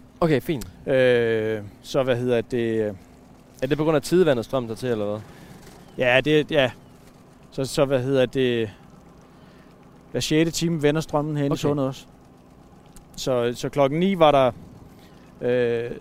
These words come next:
Speaker 2: helt strømstille, og så skulle den begynde at løbe
Speaker 1: Nå,
Speaker 2: vestover
Speaker 1: perfekt.
Speaker 2: nu her.
Speaker 1: Så vi skal ikke vente seks timer?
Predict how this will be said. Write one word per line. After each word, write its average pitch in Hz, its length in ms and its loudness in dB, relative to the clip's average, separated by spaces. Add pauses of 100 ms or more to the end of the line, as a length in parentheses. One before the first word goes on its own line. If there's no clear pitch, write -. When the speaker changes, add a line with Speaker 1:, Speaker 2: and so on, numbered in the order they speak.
(140)
Speaker 2:
helt 170 260 0
strømstille, 151 600 0
og 123 80 -2
så 139 340 2 (300)
skulle 160 160 -2
den 139 80 -2
begynde 147 240 0
at 143 60 2
løbe 143 220 0 (580)
Speaker 1:
Nå, 147 80 2
Speaker 2:
vestover 139 360 2
Speaker 1:
perfekt. - 20 -4 (120)
Speaker 2:
nu 135 60 -4
her. 135 80 -4 (220)
Speaker 1:
Så 127 160 -4
vi 113 60 -2
skal 120 100 -2
ikke 131 100 -4
vente 139 180 0
seks 123 160 -4
timer? 110 260 -8